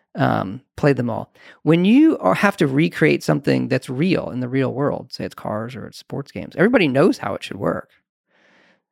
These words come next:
That's, that's a really difficult task when people know how it should work. Then you're gonna balance it for single player,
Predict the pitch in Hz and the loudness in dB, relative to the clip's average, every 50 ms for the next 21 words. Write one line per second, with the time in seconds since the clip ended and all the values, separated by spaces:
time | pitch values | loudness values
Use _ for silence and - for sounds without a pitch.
0 | _ _ _ _ _ _ _ _ - - 170 - - - - - - 156 202 - | _ _ _ _ _ _ _ _ 2 2 2 2 0 -8 -8 -2 2 2 2 4
1 | - 170 131 117 120 131 165 180 165 139 139 127 135 143 - 139 127 - 139 - | 2 0 0 0 2 2 4 6 6 4 4 4 2 0 0 -2 -6 -4 -6 -6
2 | - - - - - - - - - - _ - - _ _ _ _ _ - 143 | -6 -6 -6 -4 -4 -4 -6 -10 -16 -20 _ -20 -20 _ _ _ _ _ -10 -8
3 | 123 - 147 139 135 135 123 127 131 139 147 143 147 151 143 139 139 - 147 123 | -6 -4 -4 -2 -2 -2 -4 -2 -2 0 2 4 4 4 4 2 0 -2 -4 -2
4 | 127 131 110 - - - _ _ _ _ _ _ _ - - _ _ _ _ - | -2 -2 -4 -4 -6 -12 _ _ _ _ _ _ _ -20 -20 _ _ _ _ -4
5 | 170 170 226 277 269 240 202 180 160 151 127 139 135 139 147 151 - - - - | 0 2 4 6 6 6 6 6 6 4 4 4 4 4 4 2 0 -4 -6 -6
6 | 127 - - 143 143 135 135 - - - 95 107 101 - 151 - | -6 -2 -2 -2 -2 -2 -4 -4 -6 -6 -6 -4 -6 -6 -8 -12